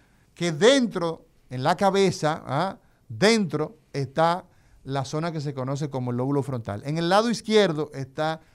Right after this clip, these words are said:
una pequeña región que se fue descrita por un neurólogo muy famoso, apellido Broca, ¿verdad?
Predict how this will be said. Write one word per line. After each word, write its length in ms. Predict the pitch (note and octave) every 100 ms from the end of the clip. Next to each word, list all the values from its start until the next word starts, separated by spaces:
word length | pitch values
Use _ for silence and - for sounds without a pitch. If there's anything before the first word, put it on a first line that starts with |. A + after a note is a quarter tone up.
| _ _ -
una 320 | A#3 C4+ -
pequeña 580 | A3 A3 A3 A3 G#3 - _ _ _ _ _ _
región 680 | - E3+ C3 F3 F#3+ F3+ E3
que 100 | D3+
se 520 | C#3+ D#3 D#3 D#3 - _
fue 240 | - E3
descrita 560 | F#3+ F#3+ G3 G3 F3+ C#3+
por 220 | C3+ B2
un 500 | C3+ D#3+ F3 F#3+ F#3+ _ _ _ _ _ -
neurólogo 600 | C#3 C#3+ C#3 D#3+ E3+ C3+
muy 200 | A#2+ D3+
famoso, 720 | F3 E3 D#3 C#3+ - A#2+ -
apellido 500 | A#2 A2 A#2+ C#3 D#3
Broca, 520 | B2+ E3 F3 - B2+ - - _ _ _ -
¿verdad? 260 | A2+ F3+